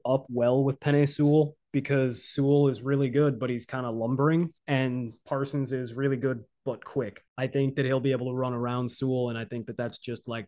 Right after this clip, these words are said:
sorry, you can't beat that. Um, super low. I'm super low on the Lions right now compared to what I think I should be.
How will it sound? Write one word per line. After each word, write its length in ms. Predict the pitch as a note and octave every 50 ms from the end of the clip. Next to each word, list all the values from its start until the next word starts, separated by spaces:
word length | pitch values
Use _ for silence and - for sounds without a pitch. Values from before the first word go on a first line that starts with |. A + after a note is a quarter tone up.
| _ _ _
sorry, 360 | - C#3+ C3+ C3+ B2+ A#2+ A#2
you 100 | A2 G#2+
can't 220 | - C3+ B2+ -
beat 180 | - B2 A#2+ -
that. 240 | G#2+ F#2+ F#2 F2+ _ _ _ _ _ _ _ -
Um, 600 | C3+ C3+ C3+ C3+ C3+ C3 C3 B2+ B2 A#2+ - _ _ -
super 340 | C#3 - - G3+ G3+ G3 F#3
low. 460 | D#3+ D3+ D3+ D3+ D#3 D#3+ E3 D3+ - - _ _ -
I'm 80 | C3
super 640 | - - - - - - D#3+ E3+ E3+ E3+ C#3 D3+ C#3+ C3+
low 460 | C3+ C3+ C3 C3+ C3+ C3+ C3 - - _ _ -
on 480 | C3+ C3 C3 C3 B2+ C3 B2+ B2+ B2+
the 80 | A#2+ A#2
Lions 400 | A2+ A#2 A#2 B2+ C3 C3+ C3+ B2+
right 220 | C#3 C#3 C#3 C#3
now 420 | C#3 C#3 C#3 C#3 C#3 C#3 C3+ - _ _ -
compared 380 | - D3 C#3 - C#3 C3+ C#3
to 40 | C#3
what 140 | B2 C3 A#2+
I 60 | G#2+
think 320 | G2+ - - C3+ C3 C3 C#3+
I 80 | D3
should 200 | C#3+ - D#3 C#3+
be. 280 | D3+ E3+ F3 F3 F3